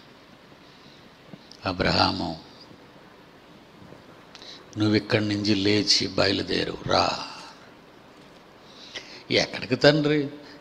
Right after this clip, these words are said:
ఇంత సడన్గా నన్ను బయలుదేరిపోమంటున్నావు? కుటుంబం అంతటితో బయలుదేరిపోమంటున్నావు? నేను ఈ కల్దీ దేశంలో ఉన్నాను కదా,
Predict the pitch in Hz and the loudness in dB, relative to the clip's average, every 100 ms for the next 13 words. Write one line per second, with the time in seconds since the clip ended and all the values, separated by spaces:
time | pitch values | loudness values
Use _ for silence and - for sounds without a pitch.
0 | - 151 147 - - 110 98 113 139 151 | 0 2 2 2 2 2 -2 2 4 4
1 | 165 160 160 160 160 151 160 151 147 143 | 4 4 2 4 2 2 -2 -2 -4 -6
2 | 139 135 - - - - - - - - | -8 -10 -14 -20 -20 -20 -20 -20 -20 -20
3 | - - - 92 113 127 139 147 160 160 | -20 -10 -8 -2 4 8 8 8 4 8
4 | 170 165 170 175 170 156 160 156 147 156 | 8 8 6 6 2 2 2 2 -2 -4
5 | 156 147 - - - - - - - - | -6 -8 -12 -20 -20 -20 -20 -20 -20 -20
6 | - - - - - - - - - - | -20 -20 -20 -20 -20 -20 -20 -20 -20 -20
7 | - - - - 139 156 147 - 98 107 | -20 -20 -8 6 6 8 4 4 4 4
8 | 123 156 170 175 175 175 170 160 156 147 | 4 4 4 4 6 8 8 4 2 0
9 | 139 131 | -2 -4